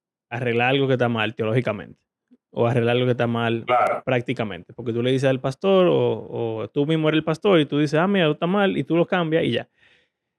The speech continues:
Speaker 1: Eh, vamos a decir que tú fueras Martín Lutero y tú dices, "Ah, pero la indulgencia está mal.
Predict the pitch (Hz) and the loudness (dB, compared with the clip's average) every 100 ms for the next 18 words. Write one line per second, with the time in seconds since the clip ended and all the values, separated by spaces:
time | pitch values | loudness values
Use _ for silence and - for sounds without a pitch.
0 | _ _ _ _ - 131 127 120 131 160 | _ _ _ _ -12 -4 0 2 0 2
1 | 185 180 175 160 160 170 170 165 160 170 | 0 2 0 0 0 2 2 2 0 2
2 | 175 165 135 143 143 _ _ _ _ - | 2 4 2 2 -4 _ _ _ _ -12
3 | 139 131 143 139 147 151 151 147 139 143 | -10 -6 2 6 6 8 6 4 2 -2
4 | 143 - 196 185 147 139 139 147 143 175 | -8 -4 -2 2 2 4 4 4 4 2
5 | 196 202 180 - _ _ _ _ _ _ | 2 2 0 -4 _ _ _ _ _ _
6 | _ _ - 151 110 82 | _ _ -2 0 0 -4